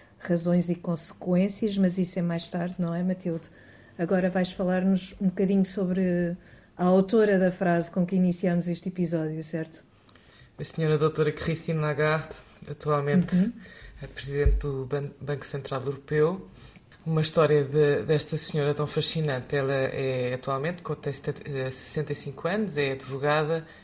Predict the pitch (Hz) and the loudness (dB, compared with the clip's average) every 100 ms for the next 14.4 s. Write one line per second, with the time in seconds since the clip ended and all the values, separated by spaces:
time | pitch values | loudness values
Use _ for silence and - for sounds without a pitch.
0 | - - - - - 160 160 143 156 - | -16 -10 -10 -12 -10 -8 -6 -4 -4 -6
1 | 117 - - 151 175 208 202 208 208 - | -12 -14 -10 -8 -6 -8 -6 -8 -10 -18
2 | - - - 151 147 156 151 - 143 165 | -20 -20 -8 -4 -2 -2 0 2 2 2
3 | 214 214 - 135 135 - 143 - - 160 | -4 -4 -6 -6 -8 -6 -6 -6 -6 -4
4 | 165 151 147 - - 147 147 139 139 139 | -4 -6 -6 -6 -4 -4 -4 -4 -4 -4
5 | 135 139 139 135 131 131 127 127 113 104 | -6 -6 -6 -8 -8 -6 -6 -8 -8 -8
6 | 110 - 123 - 127 123 - 131 127 131 | -8 -10 -12 -10 -10 -12 -8 -8 -6 -8
7 | 123 135 127 - 123 - 123 120 - 127 | -4 -6 -6 -10 -10 -6 -6 -6 -8 -8
8 | 135 131 - 131 131 131 131 135 123 120 | -8 -6 -4 -2 -4 -6 -4 -4 -6 -12
9 | - 123 123 151 185 190 - - - - | -8 -6 -4 -4 -4 -6 -12 -16 -18 -18
10 | - - 143 147 - 165 160 160 - - | -20 -10 -4 -4 0 4 4 4 -4 -8
11 | 151 151 - 147 139 143 143 - - - | -4 -2 -2 -2 0 0 0 -6 -6 -2
12 | 151 147 151 147 139 - 135 143 - - | 0 0 -2 -6 -8 -8 -10 -10 -10 -8
13 | 147 - 147 147 - - - 135 - 120 | -10 -8 -8 -8 -10 -12 -12 -10 -8 -6
14 | 113 113 - | -6 -8 -8